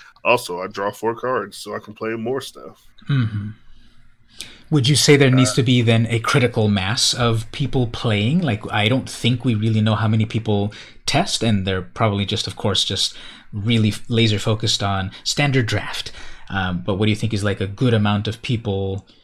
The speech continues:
Speaker 2: to be able to try to spot some of these issues in all of the formats?
Speaker 1: Mm, I would say that there definitely should be more. Well, I wouldn't say, like, uh, just, like, the group that tests now isn't doing that great of a job. I'd say there needs to be
Speaker 2: Yeah.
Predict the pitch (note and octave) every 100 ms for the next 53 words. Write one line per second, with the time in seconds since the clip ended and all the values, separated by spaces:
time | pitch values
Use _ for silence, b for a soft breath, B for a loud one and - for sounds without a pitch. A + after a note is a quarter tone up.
0 | b - - - - G3 C3 A2+ G#2 G#2
1 | F#2 G2 - A2+ G2+ F#2+ F2+ E2+ _ _
2 | - _ - - A#2+ A2+ A2+ G2+ - A2
3 | G2+ - A2+ G2+ G2 G2 G2 G#2+ G2+ G2+
4 | G2+ G2 A2+ F3+ G#2 F#2+ F#2 E2+ - -
5 | - - - - - - - - A#2+ A#2+
6 | A2 A2+ C3+ F3 F3+ B2+ A2 - F#2+ A2
7 | B2 B2 A#2 A#2 - A#2+ G#2+ A2 A2 G#2+
8 | A2+ A2 G#2+ G2 - B B _ _ C3+
9 | C#3+ D#3 G#3 G3+ D3+ B2+ A2 G#2+ - _
10 | _ A2+ G#2+ G2+ G#2+ A2 G#2+ G#2 G#2 A#2
11 | G#2+ A#2 A2+ G#2+ G2+ - G#2+ G#2 G#2 G2+
12 | G2 G#2 A2+ A2+ G#2+ A2 G#2+ G#2 G2+ G2
13 | G#2+ G#2 G2+ A2 A2 G#2 - A2+ A2 A2+
14 | A#2 G#2